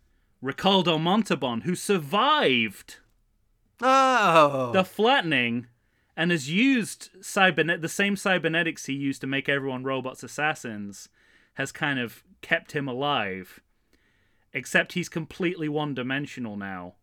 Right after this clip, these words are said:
Speaker 1: So they'll need to get that, that goodwill they built with George Lucas when they asked for permission for the, um,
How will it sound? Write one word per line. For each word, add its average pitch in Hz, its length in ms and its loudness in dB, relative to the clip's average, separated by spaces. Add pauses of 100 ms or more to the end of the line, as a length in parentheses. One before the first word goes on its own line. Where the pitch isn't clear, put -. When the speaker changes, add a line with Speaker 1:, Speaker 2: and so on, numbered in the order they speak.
(240)
Speaker 1:
So 170 240 0
they'll 165 160 0
need 226 300 4
to 233 80 -2
get 175 320 2
that, 151 340 0
that 180 280 0
goodwill 180 460 0
they 156 140 0
built 151 240 0
with 135 140 -6
George 131 320 -4
Lucas 127 500 -6
when 110 180 -6
they 107 140 -4
asked 107 280 -4
for 117 100 -12
permission 110 500 -10
for 107 140 -12
the, 98 300 -10 (580)
um, 95 500 -10